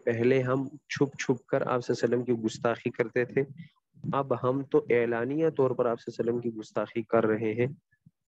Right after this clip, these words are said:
और हम, और हमारे साथ मुसलमान भी शरीक हैं। तो अल्लाह ताला ने ऐसे अल्फाज के जिसका एक गुस्ताखाना पहलू भी निकल सकता है, उन अल्फाज से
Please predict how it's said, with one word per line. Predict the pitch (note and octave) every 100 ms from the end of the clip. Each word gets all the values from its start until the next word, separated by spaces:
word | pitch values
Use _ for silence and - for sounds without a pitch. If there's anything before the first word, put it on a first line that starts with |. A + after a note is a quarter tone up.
| _ _ _ _ _ _ _ _ -
और | A#2+ B2 C3+ C#3 - _ _ -
हम, | A#2+ A#2
और | A#2 - - B2
हमारे | A#2 A2+ A2+ A#2+
साथ | - A#2+
मुसलमान | A2+ - G#2+ G#2 G#2+ A2
भी | A2+
शरीक | - A2+ A#2 -
हैं। | A#2 C3 _ _ _ _
तो | - -
अल्लाह | D3 C#3+ B2 -
ताला | A#2+ A#2 A#2 A2+
ने | A2 A#2+ C3 D3 _ _ _ _ _
ऐसे | A#2+ B2+ - D#3 -
अल्फाज | A#2 A2+ - A2 A2+ A#2+ B2+ - _ _ _
के | B2
जिसका | A#2 B2 - A#2+
एक | B2+ A2+
गुस्ताखाना | G#2+ A2+ - A2+ A2 - A#2 C3 D3+
पहलू | A#2+ A2+ B2
भी | A#2 A2
निकल | A2+ - D3
सकता | - A#2 - A2 G2+
है, | G#2+ A#2 B2+ _ _ _
उन | E3+ E3 -
अल्फाज | A2+ A2 - G#2+ G#2+
से | - A#2 B2